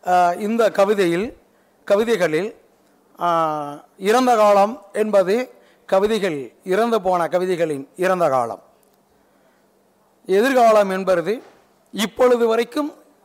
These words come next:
எழுதி, எழுதிய கால-, க-, கவிதைகள், கவிதைகளுடைய வடிவங்கள், கவிதைகளுடைய மரபுகள் என்று நாம் சொல்ல, சொல்லலாம்.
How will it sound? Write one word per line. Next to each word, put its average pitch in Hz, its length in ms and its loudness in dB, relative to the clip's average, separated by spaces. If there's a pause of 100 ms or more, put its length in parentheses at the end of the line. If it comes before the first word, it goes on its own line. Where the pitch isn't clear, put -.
(120)
எழுதி, 220 480 -8 (120)
எழுதிய 214 680 -2 (100)
கால-, 185 400 0 (180)
க-, 165 200 0
கவிதைகள், 180 580 -4 (100)
கவிதைகளுடைய 165 480 -4
வடிவங்கள், 175 600 -2 (400)
கவிதைகளுடைய 180 540 0
மரபுகள் 180 680 0 (460)
என்று 208 280 -2
நாம் 160 220 -4
சொல்ல, 147 420 -6
சொல்லலாம். 135 420 -6